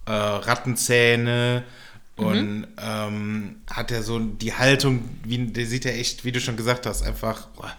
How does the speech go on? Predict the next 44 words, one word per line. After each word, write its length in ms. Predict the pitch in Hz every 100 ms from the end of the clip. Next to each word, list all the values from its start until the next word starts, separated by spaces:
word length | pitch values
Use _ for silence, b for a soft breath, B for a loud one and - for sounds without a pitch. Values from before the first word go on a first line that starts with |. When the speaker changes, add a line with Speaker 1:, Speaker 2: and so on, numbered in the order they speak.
| -
Speaker 1:
du 80 |
siehst 320 | 127 160 190 -
halt 160 | 107
eigentlich, 440 | 98 110 123 131 117
er 60 |
ist 100 | 123
in 120 | 127 120
Menschenform, 640 | 165 175 156 - 135 135
aber 160 | 120
er 60 | 117
ist 80 | 117
eine 80 | 131
Ratte, 340 | 123 123 98 - - - -
ne? 140 | 147 160 -
Speaker 2:
Genau. 320 | 226 208 185 B B B -
Und, 200 | 196 -
äh, 100 | 185
das 180 | 196 -
sagen 300 | 247 311 277
die 100 | 269
einmal 380 | 240 262 247 247
von, 540 | - 214 208 202 202
äh, 720 | - 190 185 185 185 190 - - - - _ _
Sirius, 840 | - 233 277 311 339 330 - - - _
der 120 | 202 208
hat 180 | 233
sich 220 | - 233 -
so 200 | 240 285
lange 380 | 247 262 254
von, 380 | 247 - 208 196 -
also 220 | 180 185
der, 300 | 180 180 - - -
als, 320 | 175 175 -
als 240 | 185 170 -
Hund 240 | 269 359
hat 100 | 214
er 80 | 185
sich 140 | 185
so 120 | - 233
lange 200 | 233 220
Speaker 1:
Mhm. 40 |
Speaker 2:
von 160 | 190 175
Ratten 400 | 196 233 - 285
ernährt 720 | - 247 254 254 269 277 -